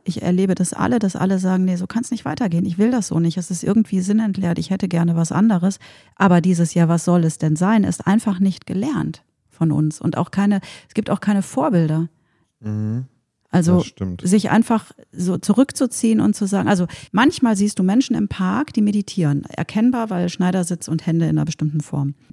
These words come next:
Speaker 1: Die Blicke, die sind immer ganz ulkig. Der macht, also unschuldiger geht ja nicht. Der sitzt einfach nur, hat die Augen zu und meditiert, atmet, was immer er macht. Das ist kein gewohntes Bild und erzeugt bei ganz vielen eher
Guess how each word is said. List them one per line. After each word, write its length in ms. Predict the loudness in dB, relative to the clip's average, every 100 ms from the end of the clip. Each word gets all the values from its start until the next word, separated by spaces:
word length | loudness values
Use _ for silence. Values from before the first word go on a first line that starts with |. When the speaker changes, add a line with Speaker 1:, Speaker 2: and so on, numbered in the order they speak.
| -2
Speaker 1:
Die 80 | 0
Blicke, 480 | 4 4 4 2 0 -4 _
die 160 | -2 2
sind 220 | 2 2
immer 220 | 2 0
ganz 220 | 2 0 0
ulkig. 480 | -2 -2 -4 -6 _ _ _ -4
Der 100 | 2
macht, 260 | 2 2 0
also 140 | 0 4
unschuldiger 520 | 2 4 2 2 0
geht 180 | -2 -2
ja 120 | 0
nicht. 180 | 0 2
Der 100 | 2
sitzt 280 | 2 0
einfach 300 | -2 -2 0
nur, 180 | 2 2
hat 120 | 2
die 100 | 2
Augen 240 | 2 2 2
zu 260 | 0 -2 0
und 420 | 0 0 -4 -20 _
meditiert, 540 | 0 2 0 -2 -2 -2
atmet, 340 | -2 -2 -2
was 140 | -2 0
immer 180 | 0
er 100 | 0
macht. 280 | 0 -2 -6 _ _ _
Das 160 | -2 0
ist 220 | -4 -4
kein 640 | -4 0 2 4 2 2 -4 _ _ -6
gewohntes 920 | -2 2 4 4 2 -2 -2 -8 -14 _ 4
Bild 540 | 6 6 2 -4 -6
und 180 | 0 0
erzeugt 460 | 0 -2 0 0 0
bei 100 | -2
ganz 280 | 0 -2 -2
vielen 320 | -2 -2 0
eher 480 | 0 2 2 0